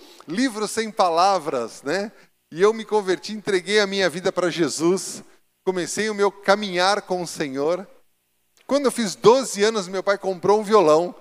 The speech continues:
falou: "Agora você vai aprender a tocar violão e vai tocar na igreja."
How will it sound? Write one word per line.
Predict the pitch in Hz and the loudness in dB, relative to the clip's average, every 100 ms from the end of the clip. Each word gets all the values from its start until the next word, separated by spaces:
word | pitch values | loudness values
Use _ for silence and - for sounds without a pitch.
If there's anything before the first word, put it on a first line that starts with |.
| - _ _ | -20 _ _
falou: | 165 | 4
"Agora | 185 185 | 6 4
você | 160 170 | 0 2
vai | 190 | 4
aprender | 180 190 170 165 | 4 2 0 2
a | 202 | 0
tocar | 208 202 | 2 2
violão | 190 208 160 160 175 196 - _ | 4 4 4 2 -2 -12 -20 _
e | 175 | -10
vai | 170 123 156 156 190 | -8 2 4 6 2
tocar | - 220 185 190 | 0 2 4 4
na | 254 | 4
igreja." | 220 214 208 - 135 98 | 6 6 6 4 0 -2